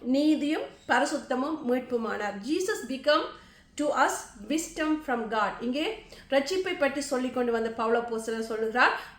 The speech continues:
ஆண்டவராக இயேசு கிறிஸ்து தேவனாலே நமக்கு ஞானமா இருக்கிறார். அவர் மூலமாக நமக்கு ரட்சிப்பு வந்திருக்கிறது. ஆண்டவருடைய பார்வையிலே ரட்சிக்கப்பட்ட நாங்கள் புத்திசாலிகளாக அல்லது வாய்ஸாக கருதப்படுகிறோம்.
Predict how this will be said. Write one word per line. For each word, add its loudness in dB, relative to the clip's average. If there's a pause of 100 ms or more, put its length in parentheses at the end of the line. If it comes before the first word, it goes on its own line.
(160)
ஆண்டவராக 4
இயேசு -2
கிறிஸ்து -2 (160)
தேவனாலே 4
நமக்கு 0 (240)
ஞானமா 2
இருக்கிறார். 0 (180)
அவர் 2
மூலமாக 4 (280)
நமக்கு 2 (280)
ரட்சிப்பு 0
வந்திருக்கிறது. 2
ஆண்டவருடைய 2
பார்வையிலே 2 (340)
ரட்சிக்கப்பட்ட 2
நாங்கள் 2 (960)
புத்திசாலிகளாக 2
அல்லது 2
வாய்ஸாக 2
கருதப்படுகிறோம். 0